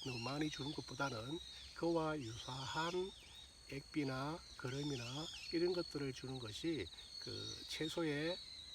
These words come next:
맛을 좋게 하는 데는 더 좋답니다. 그래서 오늘은 그러한 작업을 하도록 하겠습니다. 예, 이 통에다가, 어, 세 가지 액비를 넣어서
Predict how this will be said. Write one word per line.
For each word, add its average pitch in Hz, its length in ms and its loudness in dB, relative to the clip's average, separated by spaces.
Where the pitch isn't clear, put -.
맛을 156 400 2
좋게 - 360 -4
하는 131 300 0
데는 123 400 0
더 107 220 -2
좋답니다. 107 600 -6
그래서 151 400 2
오늘은 165 380 6
그러한 151 320 4
작업을 131 520 2
하도록 123 340 -2
하겠습니다. 107 440 -2
예, 165 160 12
이 175 180 12
통에다가, 170 800 10
어, 127 200 6
세 180 220 10
가지 151 600 12
액비를 139 580 10
넣어서 131 680 10